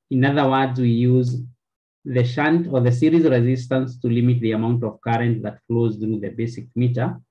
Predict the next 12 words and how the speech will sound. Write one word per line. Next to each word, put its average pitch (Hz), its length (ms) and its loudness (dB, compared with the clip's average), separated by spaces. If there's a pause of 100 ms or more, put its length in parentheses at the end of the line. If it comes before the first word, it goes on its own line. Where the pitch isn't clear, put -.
(420)
so 131 160 -2
that 120 240 0
it - 180 -14
does 110 220 -4
not 123 260 0
exceed 113 720 -4 (340)
the 107 340 -4
full 120 180 4
scale 117 320 0
deflection 107 960 -6 (680)
current. 95 540 -6 (1600)
From 165 640 4